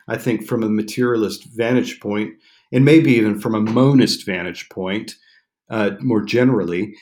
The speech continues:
is that, uh, they end up predicating these properties and saying that, hey, the mental property is here at this point by,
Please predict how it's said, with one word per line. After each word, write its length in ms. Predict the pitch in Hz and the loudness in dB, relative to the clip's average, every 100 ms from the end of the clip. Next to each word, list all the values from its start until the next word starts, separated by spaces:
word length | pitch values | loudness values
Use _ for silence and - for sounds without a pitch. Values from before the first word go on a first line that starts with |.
| _ - | _ -2
is 260 | 131 127 | 0 0
that, 400 | 139 127 123 123 | 2 2 0 -2
uh, 120 | 131 123 | -4 0
they 200 | 123 127 | 0 2
end 120 | 131 | 0
up 160 | 127 | 0
predicating 560 | - 147 143 139 123 113 | -2 -2 0 0 0 0
these 180 | 110 - | -2 -4
properties 480 | 139 135 131 117 110 | -2 -2 -2 -4 -4
and 120 | 107 | -6
saying 420 | - 127 117 113 | -4 -2 -2 -2
that, 220 | 107 107 - _ - | -2 -2 -8 _ -2
hey, 180 | 175 135 | 2 4
the 120 | 123 | 2
mental 640 | 113 123 151 208 156 117 | 0 2 4 4 2 0
property 640 | - 107 104 113 107 104 - | 0 -2 -2 -4 -4 -4 -4
is 260 | 113 - - | -4 -4 -8
here 280 | 208 214 110 | -2 2 2
at 160 | 95 - | 2 -2
this 240 | 190 - | -4 -6
point 460 | - 98 85 110 - _ _ _ _ _ - | -10 -10 -10 -12 -16 _ _ _ _ _ -2
by, 440 | 117 117 117 | 0 2 2